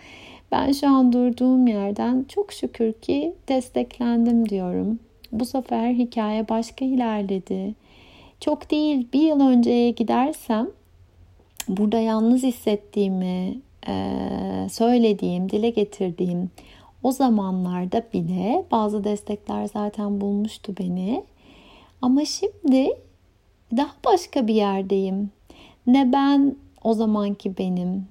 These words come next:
ne kızım hala o halinde. Hmm, hayat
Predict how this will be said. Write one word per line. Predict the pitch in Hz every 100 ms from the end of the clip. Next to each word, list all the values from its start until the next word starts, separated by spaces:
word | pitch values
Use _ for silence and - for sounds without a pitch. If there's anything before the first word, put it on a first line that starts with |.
| 247
ne | 262 269
kızım | 277 233 233 226
hala | 226 226 214 214 208 208 -
o | 214
halinde. | 196 202 202 196 190 190 180 180 185 190 208 - - - - - - - _
Hmm, | - - - 269 254 254 262 254 254 247 247
hayat | 240 262 262 277 277 -